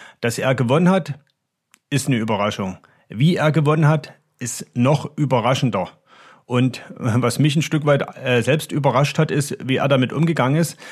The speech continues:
Ja, zum einen, äh, gewohnt cool, aber wer genau hingeguckt hat,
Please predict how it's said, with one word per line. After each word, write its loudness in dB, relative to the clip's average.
Ja, 2
zum 0
einen, 2
äh, 0
gewohnt -2
cool, 4
aber 0
wer 2
genau 2
hingeguckt 0
hat, 0